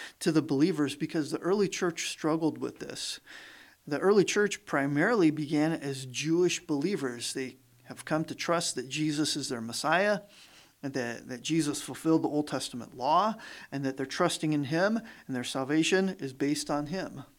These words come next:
Okay, that's easy when we're dealing with Jewish people. But what about with Gentiles? The Gentiles, they had no concept of the Old Testament law or the prophecies regarding the Messiah, but they needed to be saved too. And so the early church struggled with understanding,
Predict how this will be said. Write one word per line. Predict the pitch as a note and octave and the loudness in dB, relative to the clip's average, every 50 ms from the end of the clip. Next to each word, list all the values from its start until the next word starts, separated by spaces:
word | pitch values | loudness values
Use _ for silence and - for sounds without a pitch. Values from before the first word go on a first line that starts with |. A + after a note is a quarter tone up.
| _ _ - _ | _ _ -18 _
Okay, | - E3 | -6 -2
that's | E3+ E3 E3+ E3+ - - - | 0 0 0 -2 -4 -8 -8
easy | F#3 G3 A3+ A#3 F#3 D#3+ D3 D3 D#3 D3+ - - - - - - - - | -4 0 0 2 4 6 6 4 4 2 -4 -12 -16 -16 -16 -16 -10 -4
when | E3 D#3 D#3 D3+ D3 D3 | 0 2 2 4 4 4
we're | D#3 D#3 | 2 2
dealing | C#3 D3 D#3+ D#3+ D#3+ D#3+ D#3 C3+ | 6 6 6 6 6 4 2 0
with | C3 C#3+ C3+ C3+ C3 - - - - - _ _ | 2 0 0 0 -2 -6 -14 -20 -20 -20 _ _
Jewish | D3 B2+ C3 D#3 D#3 D#3 D3 D#3 - | -8 -6 -2 2 4 4 4 2 0
people. | - F3 E3+ E3 - A#2+ A#2 | -4 -6 -6 -4 -4 -8 -6
But | - C#3+ C3 - | -4 -6 -4 0
what | D#3 F3 G3 | 0 2 2
about | G#3 A3 A3 G#3+ | 2 2 2 2
with | D#3+ D#3+ C#3+ | 2 0 0
Gentiles? | B2+ - - C#3 C3+ G#2 - - A#2 - - E2 - - - - - - - _ _ _ _ _ | 0 0 0 0 0 0 -2 -6 -8 -8 -10 -14 -16 -12 -10 -10 -10 -10 -12 _ _ _ _ _
The | - D#3+ | -10 -4
Gentiles, | - D3+ E3 F#3 - G3+ E3+ D#3 D#3+ D#3+ D#3+ | -2 -2 -2 0 2 4 4 6 4 4 2
they | - D#3+ D#3 D#3 | 0 0 0 2
had | D#3 D#3 D3 D3+ C#3+ | 2 0 0 0 0
no | D#3 D3+ | -2 -2
concept | D3+ - D3 D#3 F#3 F3+ - D3+ - - | -2 0 0 0 0 0 -2 -4 -4 -4
of | C3+ C3 | -8 -8
the | C#3+ - | -8 -6
Old | - C#3 C#3 C#3 | -6 -6 -6 -6
Testament | - B2+ B2 - - A#2+ - - A2+ | -6 -8 -8 -8 -10 -12 -14 -10 -2
law | C3 C#3 D3+ D#3+ E3+ F3+ E3+ - - - - - - - - | 2 4 6 6 6 4 4 0 -8 -18 -18 -20 -18 -14 -12
or | - B2+ | -10 -10
the | - - | -10 -12
prophecies | - - D3+ D#3 E3 D#3+ E3+ E3 - - F3 D#3+ C3 D3 | -4 0 2 4 4 2 0 -2 -2 -2 -2 -2 -2 -2
regarding | D3 C#3+ D3 D3 D3 C#3+ C#3+ C3+ | 0 2 2 2 2 2 0 -2
the | C3 | -4
Messiah, | B2+ B2+ B2 - - C#3+ B2+ C#3 D3+ F3 G3 F#3+ - - - - | -4 -6 -6 -6 -4 -2 -2 0 2 2 0 0 -2 -10 -16 -16
but | - C3 - | -8 -2 2
they | D#3 F#3 | 2 2
needed | G#3 G#3 G3 F3 E3 - | 4 2 2 0 0 -2
to | D#3+ | -4
be | D3 D#3+ D#3+ | -4 -4 -2
saved | D#3 - - F3 F3 D#3+ - - - | -2 0 0 0 0 0 -2 -6 -8
too. | - - A#3 B3+ G#3 - A#2+ - - _ _ _ - - - - - - - - - - | -6 -4 -2 -2 -2 -4 -6 -12 -18 _ _ _ -20 -20 -20 -20 -18 -18 -18 -16 -6 -4
And | D#3 | -2
so | D3 - F#3+ F3+ | 4 6 6 8
the | D#3+ E3+ | 8 6
early | - F3 F#3 A3 A3 F#3 | 6 6 4 4 4 2
church | - - G3+ G3 G3 - | 2 2 0 0 0 -2
struggled | - - - D#3+ E3+ G#3+ G#3+ - D3+ C#3+ C#3+ | -4 0 2 2 2 2 2 0 0 0 0
with | D3 C3+ D3 | 0 0 0
understanding, | D3 D3 C#3+ C3+ - - - E3+ F3 F3 D#3 D3+ D#3 E3+ | 0 0 0 -2 -2 -4 -4 -2 -2 -2 -2 -2 -2 -4